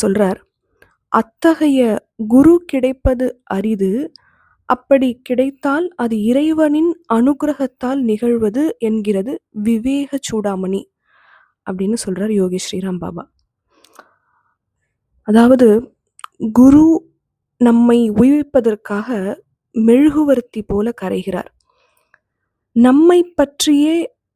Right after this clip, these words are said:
சதா சிந்தித்துக் கொண்டிருக்கிறார். நம் நன்மைக்காகவே அவர் போராடுகிறார். அவர் தனக்காக எதையும் எதிர்பார்ப்பதில்லை, நம் முன்னேற்றத்தை தவிர.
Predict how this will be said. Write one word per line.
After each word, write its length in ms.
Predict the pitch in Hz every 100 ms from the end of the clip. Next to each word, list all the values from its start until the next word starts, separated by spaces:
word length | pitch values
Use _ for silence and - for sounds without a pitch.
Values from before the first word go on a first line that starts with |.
| _ _
சதா 600 | - - 240 233 285 320
சிந்தித்துக் 540 | 330 262 247 262 - 240
கொண்டிருக்கிறார். 680 | 208 202 190 196 185 - _ _ _ _ _ _ _ _ _ _
நம் 540 | 233 247 262 320 359 - _ 254
நன்மைக்காகவே 1000 | 262 285 320 330 - 277 247 226 262 294 -
அவர் 400 | - 214 262 311 -
போராடுகிறார். 560 | 285 285 254 226 202 - - _ _ _ _ _ _ _ _
அவர் 500 | 240 240 302 311 _ _ _
தனக்காக 960 | 226 240 277 - 285 285 311 233 254 -
எதையும் 800 | - 208 214 262 285 311 339 339 _ _ _ _ _
எதிர்பார்ப்பதில்லை, 960 | 233 233 247 240 208 - 196 190 190 - _ _ _ _ _ _ _
நம் 340 | 202 208 294 - _ _
முன்னேற்றத்தை 720 | 220 233 262 294 - 240 233
தவிர. 420 | 214 185 202 285